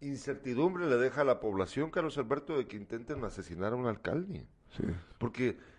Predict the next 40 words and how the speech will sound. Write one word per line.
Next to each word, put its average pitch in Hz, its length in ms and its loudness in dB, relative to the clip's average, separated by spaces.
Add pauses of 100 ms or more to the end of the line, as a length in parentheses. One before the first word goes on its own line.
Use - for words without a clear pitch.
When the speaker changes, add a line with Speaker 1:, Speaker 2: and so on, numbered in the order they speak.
Speaker 1:
si, 127 440 -2
si 135 200 -2
intentan 165 420 2
matar 160 300 8
a 165 40 6
un 165 80 0
alcalde, 156 540 4 (100)
¿qué 160 140 0
seguridad 143 480 4
tenés 147 240 4
vos, 185 560 4
que 131 100 2
no 139 140 4
sos 147 200 0
alcalde? 185 540 4 (1800)
¿En 143 140 2
serio? 202 600 12
¿En 131 100 -2
serio? 208 300 10
Fíjate, 165 360 12
mira 143 220 8
qué, 156 160 -6
qué, - 180 -2
qué 170 140 6
feo, 208 180 10
Speaker 2:
Es 185 60 12
un 147 160 10
Speaker 1:
fíjate 156 300 10
que - 0 -
Speaker 2:
riesgo, 95 220 8
eh, 101 180 6 (560)
yo, - 60 2 (520)
yo 120 220 2
con-, 117 320 4
yo 117 140 4
conozco 113 460 6
mucho, 101 460 6
algunas 117 580 8
personas 113 600 6
que 101 260 10